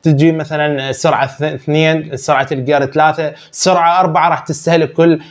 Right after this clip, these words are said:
السلندر الموجود بال-، ب-، بالمحرك الخاص بال-، بالسيارة، فبالتالي هو نفس الشيء هنا بالمعالج. فالأنوية ال-، ال-، الكاستم هذه المعدلة من سامسونج انتهت قصتها،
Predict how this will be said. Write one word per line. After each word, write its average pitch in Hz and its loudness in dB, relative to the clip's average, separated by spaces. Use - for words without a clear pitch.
السلندر 143 2
الموجود 127 0
بال-، 120 -2
ب-، 123 -2
بالمحرك 120 -6
الخاص 127 -2
بال-، 110 -4
بالسيارة، 143 2
فبالتالي 254 0
هو 240 2
نفس 226 0
الشيء 165 0
هنا 139 0
بالمعالج. 113 -2
فالأنوية 170 0
ال-، 202 -2
ال-، 156 2
الكاستم 175 0
هذه 180 2
المعدلة 160 2
من 185 2
سامسونج 196 0
انتهت 196 -2
قصتها، 190 -2